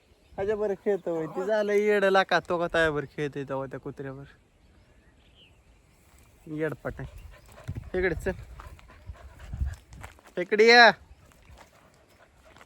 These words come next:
ताया बरं नको जाऊ. काय?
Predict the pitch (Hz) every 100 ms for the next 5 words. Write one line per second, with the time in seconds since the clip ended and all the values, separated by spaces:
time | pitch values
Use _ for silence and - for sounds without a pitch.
0 | - - - 196 202 202 208 196 170 -
1 | - - - - - - - - - -
2 | - - - - - - - - - -
3 | - - - - - - - - - -
4 | 185